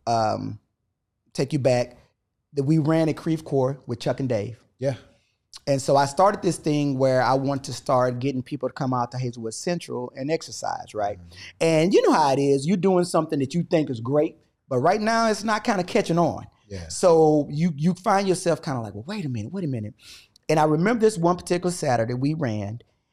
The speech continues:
Speaker 1: and after I ran, I was going to Hazelwood Central. And I was doubting going because no one was coming. And you told me, "You have to show up if no one else shows up." And I think that's what we have to do,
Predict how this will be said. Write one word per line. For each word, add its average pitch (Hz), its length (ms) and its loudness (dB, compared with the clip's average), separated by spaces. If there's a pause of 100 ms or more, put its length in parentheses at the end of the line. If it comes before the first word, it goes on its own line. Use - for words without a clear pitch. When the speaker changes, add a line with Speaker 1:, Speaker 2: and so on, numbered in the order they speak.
(120)
Speaker 1:
and 135 140 2
after 147 320 0
I 147 180 4
ran, 127 440 -2
I 117 40 -2
was 113 140 -6
going 123 220 -4
to 131 40 -2
Hazelwood 131 360 -4
Central. 135 440 -10 (760)
And 143 600 4 (360)
I 147 100 2
was 139 160 2
doubting 165 600 2
going 117 580 0
because 120 260 -4
no 139 140 0
one 127 200 -2
was 113 120 -6
coming. 120 340 -10 (500)
And 131 180 0
you 180 180 4
told 165 440 2
me, 107 360 -2 (880)
"You 151 360 2
have 160 200 0
to 139 80 -6
show 139 260 -2
up 131 120 -4
if 110 120 -8
no 123 320 -2
one 139 220 2
else 113 160 -2
shows 101 340 -10
up." - 200 -16 (760)
And 156 160 2
I 135 100 -2
think 226 480 -2
that's 139 240 -8
what 139 260 0
we 139 220 0
have 135 260 -2
to 127 80 -6
do, 127 520 0